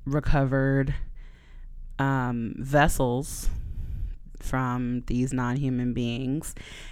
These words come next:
and they said that they're not coming from above, like from planet Mars or up in the sky in the, in the universe or whatever, um, up in space, that they are coming from the ocean. So that was like, "Oh my God."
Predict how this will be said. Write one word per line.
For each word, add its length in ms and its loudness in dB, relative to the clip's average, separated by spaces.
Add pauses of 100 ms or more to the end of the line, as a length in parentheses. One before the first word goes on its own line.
and 120 2
they 120 6
said 260 4
that 160 0
they're 140 2
not 220 0
coming 340 2
from 280 -2
above, 600 2
like 300 0
from 220 -2
planet 380 6
Mars 560 0
or 200 4
up 160 0
in 100 2
the 80 4
sky 300 4
in 220 0
the, 220 0
in 100 0
the 100 2
universe 560 0
or 80 0
whatever, 560 -2 (560)
um, 280 2
up 160 0
in 120 2
space, 720 4 (120)
that 220 0
they 160 2
are 80 2
coming 340 4
from 260 0
the 100 0
ocean. 600 0 (540)
So 160 -2
that 140 6
was 200 6
like, 240 0
"Oh 80 -2
my 140 -2
God." 360 -4